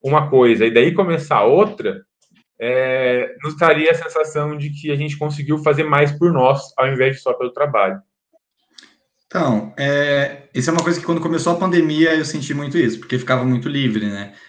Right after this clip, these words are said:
Speaker 2: Mas por isso que eu falei pra vocês no episódio passado, eu tenho uma rotina muito forte pra preparar a aula. Por exemplo, se eu vou sentar e vou preparar a aula, o meu celular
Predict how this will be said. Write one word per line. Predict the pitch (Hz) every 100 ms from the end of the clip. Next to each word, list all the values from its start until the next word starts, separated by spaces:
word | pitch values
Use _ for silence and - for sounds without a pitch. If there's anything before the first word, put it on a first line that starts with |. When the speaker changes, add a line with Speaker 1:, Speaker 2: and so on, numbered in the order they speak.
| _
Speaker 2:
Mas | 113 123
por | 151
isso | 160
que |
eu | 175
falei | 175 160
pra | 160
vocês | 156 156 143
no | 131
episódio | 135 131
passado, | 131 131 120 113
eu | 110
tenho | 139 143
uma | 147
rotina | 143 135 143 139
muito | 139 143
forte | - 147 135
pra | 127
preparar | 131 113 127 123
a |
aula. | 107 95 95
Por | 120
exemplo, | 117 107 107
se |
eu | 120
vou | 131
sentar | 131 170 170 147 135
e |
vou | 127
preparar | 117 120 123 110
a | 107
aula, | 131 151 113 107 -
o | 107
meu | 123
celular | - 123 123 143